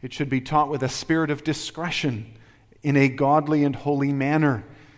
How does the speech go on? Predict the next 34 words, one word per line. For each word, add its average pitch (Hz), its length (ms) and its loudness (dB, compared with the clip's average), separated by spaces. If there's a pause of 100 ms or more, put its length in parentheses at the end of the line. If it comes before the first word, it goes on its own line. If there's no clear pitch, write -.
(160)
at 120 140 -4
appropriate 143 640 -2
times 143 500 0
and 143 180 -4
places, 143 760 -2 (500)
and 117 140 -6
without 135 440 0
inquisitive 135 800 -2
searching 147 520 -4
into 120 180 -4
the 117 80 -4
ways 127 420 0
of 117 80 -10
the 113 100 -4
Most 107 380 -8
High. 107 560 -6 (800)
And 117 120 -4
this 131 160 -2
must 139 220 -2
be 127 120 -2
done 143 440 2
for 143 160 -8
the 135 80 0
glory 147 580 4
of 113 160 -6
God's 127 320 0
most 127 280 -4
holy 147 340 -2
name, 147 640 -2 (480)
and 120 140 -8
for 139 160 -2
the 123 120 2
lively 139 680 0
comfort 135 720 -4